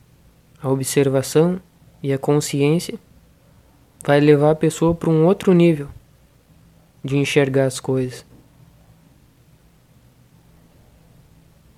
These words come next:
E no momento que a pessoa mergulha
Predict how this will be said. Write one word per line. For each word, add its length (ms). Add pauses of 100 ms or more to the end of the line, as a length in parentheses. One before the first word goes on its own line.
(720)
E 80
no 120
momento 360
que 80
a 40
pessoa 400
mergulha 640